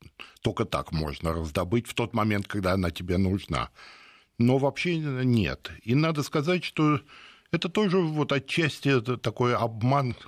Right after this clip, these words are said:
который нас то ли утешает, то ли наоборот, э, значит, рас-, растревоживает. М, совсем недавно был в американской гостинице, жил там, значит, несколько полок книг, которые просто оставляют люди. Вот он прочитал,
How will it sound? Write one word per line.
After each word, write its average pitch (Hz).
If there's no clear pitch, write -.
который 104
нас 104
то 110
ли 107
утешает, 104
то 98
ли 107
наоборот, 80
э, 80
значит, -
рас-, -
растревоживает. 110
М, 95
совсем 151
недавно 117
был 101
в 87
американской 98
гостинице, 101
жил 113
там, 90
значит, 87
несколько 107
полок 180
книг, 156
которые 156
просто -
оставляют 131
люди. 104
Вот 104
он 117
прочитал, 185